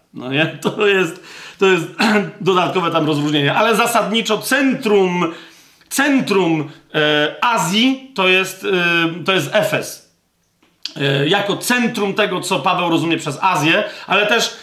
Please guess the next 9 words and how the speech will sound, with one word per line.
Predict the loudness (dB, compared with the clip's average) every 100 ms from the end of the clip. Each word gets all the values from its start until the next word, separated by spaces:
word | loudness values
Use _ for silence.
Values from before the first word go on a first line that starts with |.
| -6
tego, | -2 0 0
co | -2
później, | -2 0 2 0 -2 -12 _
zauważcie, | -2 2 2 2 0
Pan | 0 2
Jezus | 2 2 2
rozumie | 2 0 0 -2
przez | 0 -2 0
Azję. | 0 0 0 -2 -6